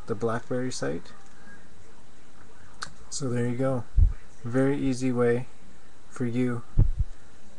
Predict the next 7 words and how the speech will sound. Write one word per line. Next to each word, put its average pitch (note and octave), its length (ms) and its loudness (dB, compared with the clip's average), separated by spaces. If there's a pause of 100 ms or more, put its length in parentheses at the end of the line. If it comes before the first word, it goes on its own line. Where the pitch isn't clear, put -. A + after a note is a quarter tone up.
(440)
to - 120 -2
update - 840 2 (180)
or A2+ 220 -2 (420)
downgrade B2+ 840 0 (520)
your G#2+ 120 -4
BlackBerry A#2 500 0
Playbook. A2 460 -2